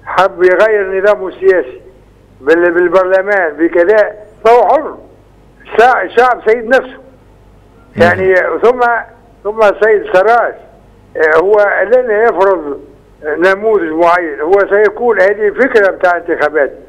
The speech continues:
Speaker 1: ثم تبدأ المشاورات بين الأطراف السياسية. يعني ما يلزم-، ما يلزمش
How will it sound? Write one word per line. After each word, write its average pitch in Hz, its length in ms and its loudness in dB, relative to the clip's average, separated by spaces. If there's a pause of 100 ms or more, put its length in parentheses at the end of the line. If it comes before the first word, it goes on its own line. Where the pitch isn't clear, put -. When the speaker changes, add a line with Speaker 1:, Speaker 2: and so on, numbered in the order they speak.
(280)
Speaker 1:
ثم 240 160 4
تبدأ 240 480 0
المشاورات 208 760 0
بين 247 220 -4
الأطراف 233 400 0
السياسية. 240 720 -2 (1500)
يعني 202 380 0
ما 208 120 -2
يلزم-، 214 480 -2
ما 202 100 2
يلزمش 233 540 -2